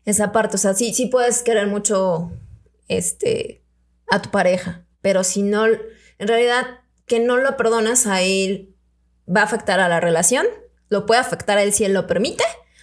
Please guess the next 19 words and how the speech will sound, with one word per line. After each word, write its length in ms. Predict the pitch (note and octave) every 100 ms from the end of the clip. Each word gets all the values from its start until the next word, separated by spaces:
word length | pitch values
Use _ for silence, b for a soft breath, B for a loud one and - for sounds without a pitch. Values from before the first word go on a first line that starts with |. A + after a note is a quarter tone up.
| b
pero 160 | B3 B3
sobre 260 | B3+ B3 B3+
todo 180 | C4+
te 80 | C4
está 180 | A3+ G3+
afectando 540 | G3+ A3+ - A3+ G#3
a 80 | G#3
ti. 280 | B3 B3 B B B
Entonces, 460 | A3+ B3 C4+ C4+ - b b _ - - _ _ _ _ _ _ _ _ -
por 140 | A3
eso 160 | G#3 A3+
te 60 |
invitamos 380 | A3 G3+ G3+ G#3
a 40 | G#3
ver 120 | F#3+
todos 140 | G#3+ G#3
los 140 | F#3+
episodios, 500 | E3+ F3 F#3 F#3+ G3
porque 520 | F#3+ F#3 F3+ - -